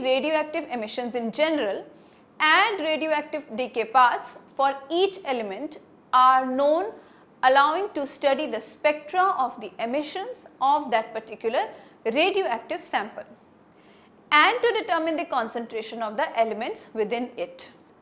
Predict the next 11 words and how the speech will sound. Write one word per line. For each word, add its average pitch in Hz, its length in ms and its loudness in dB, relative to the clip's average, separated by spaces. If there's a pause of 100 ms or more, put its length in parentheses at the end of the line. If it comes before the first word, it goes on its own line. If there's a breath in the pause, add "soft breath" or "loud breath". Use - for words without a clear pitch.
Now, 381 480 4 (340)
let 285 220 -2
us 494 160 -4
concentrate 320 760 -2 (160)
on 269 380 2
the 453 220 -6 (180)
advantages 330 880 0
of 320 260 0
neutron 277 560 -6
activation 226 640 -6
analysis 226 640 -4